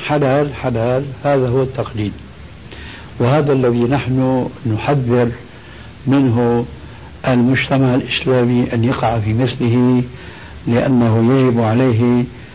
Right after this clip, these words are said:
أن ينطلق في عبادته لربه ليكون على بصيرة من دينه،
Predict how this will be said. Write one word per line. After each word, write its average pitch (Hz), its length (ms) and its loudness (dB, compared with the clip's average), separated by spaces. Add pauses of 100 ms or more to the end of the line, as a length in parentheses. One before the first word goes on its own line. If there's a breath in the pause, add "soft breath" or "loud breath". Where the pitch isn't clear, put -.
(300 loud breath)
أن 117 160 2
ينطلق 123 1040 2 (840 loud breath)
في 127 580 4 (380)
عبادته 127 840 2
لربه 143 760 2 (920 loud breath)
ليكون 135 680 2
على 117 460 2
بصيرة 117 600 2
من 117 400 2
دينه، 135 540 4